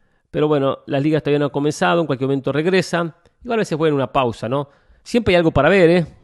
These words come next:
Yo vi el fin de semana River Unión de Santa Fe, a Unión River. Eh, menos fútbol que otras oportunidades, eso es verdad, eso es verdad. Dice Eric, "Feliz Día del Padre, profe Pereira, espero que se encuentre mejor de salud.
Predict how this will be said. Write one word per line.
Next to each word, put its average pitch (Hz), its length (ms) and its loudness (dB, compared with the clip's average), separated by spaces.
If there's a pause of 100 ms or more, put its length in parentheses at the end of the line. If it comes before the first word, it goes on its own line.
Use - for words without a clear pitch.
Yo 139 160 4
vi 170 280 4
el 135 80 2
fin 151 140 -2
de 143 80 0
semana 135 520 -2
River 147 300 -2
Unión 139 180 -4
de 131 60 -4
Santa 120 240 -6
Fe, 151 340 -2 (240)
a - 80 -8
Unión 139 220 2
River. 117 460 2 (580)
Eh, - 80 -16
menos 156 240 0
fútbol 139 280 2
que 139 80 4
otras 123 220 0
oportunidades, 107 760 -4
eso - 180 -4
es 123 60 0
verdad, 110 480 -2
eso - 220 -12
es 104 40 -12
verdad. 95 280 -16 (760)
Dice 160 320 2
Eric, 196 320 2 (220)
"Feliz 165 300 2
Día 170 120 8
del 156 140 6
Padre, 180 280 6
profe 185 380 2
Pereira, 190 600 4
espero 165 380 2
que 147 80 -2
se 143 140 -4
encuentre 156 400 2
mejor 147 260 2
de 135 80 -2
salud. 208 460 8